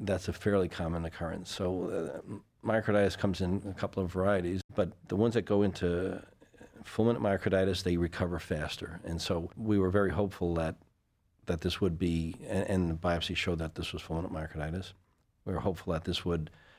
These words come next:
recover quickly, and so, um, we were v-,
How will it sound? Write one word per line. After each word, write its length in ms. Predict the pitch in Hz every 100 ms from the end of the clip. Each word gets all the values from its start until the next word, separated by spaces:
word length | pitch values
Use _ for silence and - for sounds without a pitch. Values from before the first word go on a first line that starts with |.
| _ _
recover 360 | 90 - 85 85
quickly, 420 | - 87 98 90
and 160 | 82
so, 420 | - 90 82 92 -
um, 560 | 90 87 87 90 92 90 _ -
we 80 | 95
were 140 | 92 - -
v-, 160 | 98